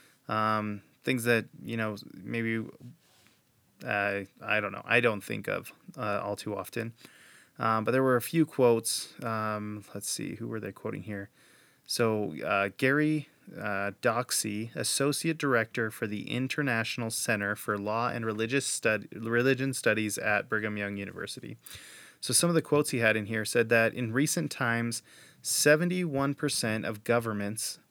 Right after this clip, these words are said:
or sorry, seventy-one percent of the governments of Latin American countries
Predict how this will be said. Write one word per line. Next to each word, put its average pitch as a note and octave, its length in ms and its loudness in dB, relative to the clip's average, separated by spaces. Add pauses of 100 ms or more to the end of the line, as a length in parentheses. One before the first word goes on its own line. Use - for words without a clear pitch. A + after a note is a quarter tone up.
(400)
or - 80 0
sorry, - 240 -2
seventy-one D3+ 340 2
percent C#3 320 -2
of B2 140 -2
the B2 80 0
governments C3+ 680 2
of G#2+ 140 0
Latin A#2 320 2
American B2 560 0
countries G#2+ 760 -2